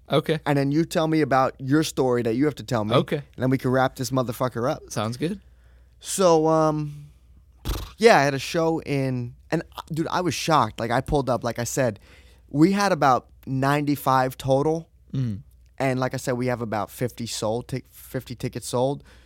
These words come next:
Speaker 2: So we had a lot of people that, like, pulled up without tickets. Like, you know, I was, I was impressed. But, um,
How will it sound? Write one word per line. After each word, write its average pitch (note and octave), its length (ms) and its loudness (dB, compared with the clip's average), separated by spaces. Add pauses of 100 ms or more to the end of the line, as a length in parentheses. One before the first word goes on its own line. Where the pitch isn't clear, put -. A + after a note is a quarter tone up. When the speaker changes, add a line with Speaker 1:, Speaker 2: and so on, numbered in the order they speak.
Speaker 2:
So - 120 -2
we G#3 100 6
had A#3 80 4
a F3 60 2
lot C#3 180 2
of B2 80 -4
people D3 240 -2
that, G#2 140 -2
like, A2+ 200 -4
pulled B2+ 240 0
up A#2+ 180 0
without A2+ 260 -2
tickets. A#2+ 420 -8
Like, G2 340 -8 (400)
you E3 80 -8
know, F3 80 -2
I - 120 -2
was, - 200 -8
I - 80 2
was D4+ 160 -4
impressed. - 520 -4 (760)
But, C3+ 220 0
um, A#2 420 -4